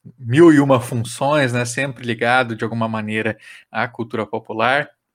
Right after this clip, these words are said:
Então, agora eu tô terminando o meu pós-doutorado na uneb, na Universidade do Estado da Bahia,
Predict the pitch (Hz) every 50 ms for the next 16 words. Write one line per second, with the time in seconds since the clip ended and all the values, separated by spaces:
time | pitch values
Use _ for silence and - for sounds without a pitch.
0 | _ _ - 110 110 110 110 113 120 120 120 120 120 120 - 131 120 117 113 117
1 | 120 123 120 123 123 123 123 117 117 117 120 120 - 120 117 110 104 117 110 110
2 | - 113 113 127 147 156 160 151 151 147 _ _ _ _ _ _ _ _ _ -
3 | 120 113 110 110 110 113 127 143 156 160 135 139 127 120 110 110 107 - 117 117
4 | - 131 120 120 117 - - - 120 113 107 110 110 107 107 107 120 151 170 170
5 | 175 170